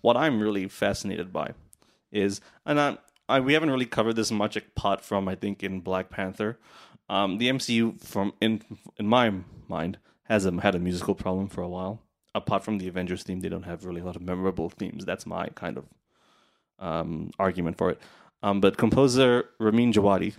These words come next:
is composing the music for Eternals. In fact, I think a cou-, a week ago, they released two new tracks: the Et-, Eternals theme and Across the Oceans of Time. Now, if any of you don't know who Ramin Djawadi is, he just scored one of the biggest, I guess, phenomenons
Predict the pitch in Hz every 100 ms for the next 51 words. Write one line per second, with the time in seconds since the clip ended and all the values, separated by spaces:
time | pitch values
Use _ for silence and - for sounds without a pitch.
0 | - 98 - 98 101 95 98 95 92 98
1 | - 101 - 110 92 98 98 - 110 107
2 | - - 135 123 - - 101 135 107 98
3 | 98 - - _ - 104 98 98 104 -
4 | _ - 101 98 - 101 - - - -
5 | _ _ _ - 95 95 104 - 98 -
6 | 110 107 104 - 98 95 95 92 90 95
7 | - 101 - 95 85 104 95 87 - 82
8 | 87 - _ - - - 110 110 107 -
9 | _ _ _ _ _ _ _ _ _ _
10 | _ _ _ _ _ _ 120 117 135 113
11 | 120 113 98 98 101 104 101 98 98 98
12 | 98 95 120 104 98 - 110 98 92 -
13 | _ _ _ 113 110 95 98 98 - -
14 | 107 95 - 107 101 101 101 101 95